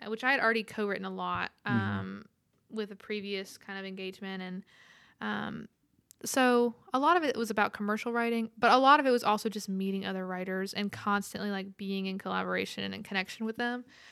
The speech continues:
Speaker 1: That was probably the biggest part for me, is just, like, you kinda find your camp when you move to Nashville. You kinda find your group of people, and it obviously shifts and has shifted a lot for me in the last year, but, um, a lot of that started at Belmont,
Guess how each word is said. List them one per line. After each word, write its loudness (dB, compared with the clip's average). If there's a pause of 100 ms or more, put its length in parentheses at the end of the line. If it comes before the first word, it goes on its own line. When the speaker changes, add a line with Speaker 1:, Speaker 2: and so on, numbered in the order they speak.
(160)
Speaker 1:
That 8
was 0
probably -2
the -6
biggest -8
part 0
for -4
me, -2
is -6
just, -8
like, -6 (260)
you -2
kinda 6
find 2
your 2
camp -4
when -2
you 0
move 0
to -10
Nashville. 0
You -4
kinda -6
find -2
your 0
group -8
of -12
people, -2
and -2 (320)
it -2
obviously 4
shifts -2
and 0
has -4
shifted -4
a 0
lot -2
for -8
me -6
in -6
the -6
last -6
year, 0
but, -2 (480)
um, 0
a 0
lot 4
of 0
that 0
started -2
at -6
Belmont, -4